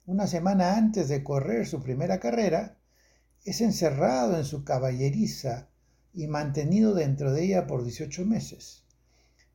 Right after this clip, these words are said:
exceptuando algunas breves salidas a caminar.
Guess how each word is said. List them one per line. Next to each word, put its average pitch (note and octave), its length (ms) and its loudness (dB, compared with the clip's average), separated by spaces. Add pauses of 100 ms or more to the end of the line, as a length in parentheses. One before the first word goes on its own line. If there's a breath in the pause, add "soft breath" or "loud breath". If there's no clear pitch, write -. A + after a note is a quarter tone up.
exceptuando A#3 680 2
algunas F#3 420 0
breves F#3+ 360 0
salidas D3+ 440 0
a C#3 80 -2
caminar. C3+ 600 -4